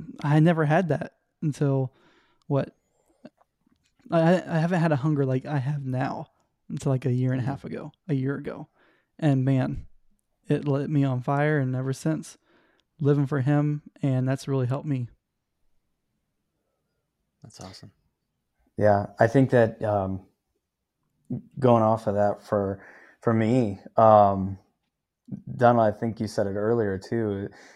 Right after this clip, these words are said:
Speaker 3: and the importance is, like, realizing that sometimes we go into these things as an escape, uh, and to, to understand how do we address this and how do we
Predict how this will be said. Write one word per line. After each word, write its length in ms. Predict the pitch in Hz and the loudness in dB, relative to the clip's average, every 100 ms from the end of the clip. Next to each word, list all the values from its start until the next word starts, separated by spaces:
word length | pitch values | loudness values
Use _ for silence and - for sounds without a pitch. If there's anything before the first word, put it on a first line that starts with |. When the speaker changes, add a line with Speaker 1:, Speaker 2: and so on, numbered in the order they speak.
| _ - | _ -4
Speaker 3:
and 140 | 110 | -2
the 60 | 110 | -2
importance 460 | 104 107 117 107 | 0 0 0 -4
is, 180 | 101 98 | -8 -4
like, 300 | 101 98 95 | -4 -4 -4
realizing 560 | 104 110 110 104 104 101 | -2 2 2 2 -2 -4
that 360 | 98 95 - | -4 -4 -10
sometimes 460 | - 107 110 110 104 | -6 -4 -2 -4 -4
we 120 | 107 | -6
go 280 | 104 104 101 | -4 -4 -4
into 220 | 113 123 | -6 -6
these 220 | 101 92 | -8 -10
things 440 | - 98 98 95 - - | -10 -8 -8 -10 -12 -10
as 520 | 101 95 95 95 - | -8 -8 -10 -14 -8
an 120 | 113 95 | -6 -6
escape, 640 | - - 104 113 - - _ _ _ _ _ - | -10 -8 -4 -4 -6 -16 _ _ _ _ _ 4
uh, 480 | 110 101 95 95 95 - _ _ _ _ | 8 8 6 2 -6 -16 _ _ _ _
and 600 | 120 120 117 113 104 104 - _ _ _ _ _ - | 2 4 4 2 0 -4 -8 _ _ _ _ _ -2
to, 260 | 143 127 - | 4 4 4
to 140 | 143 123 | 0 2
understand 560 | 131 131 117 131 117 | 4 2 0 -2 -2
how 160 | 113 113 | 0 0
do 80 | 120 | 2
we 180 | 113 | 0
address 460 | 104 98 104 120 - | -2 -4 -4 -4 -4
this 320 | 110 101 98 | -6 -6 -8
and 100 | 101 | -10
how 140 | 107 104 | -6 -4
do 60 | |
we 260 | 104 101 | -4 -6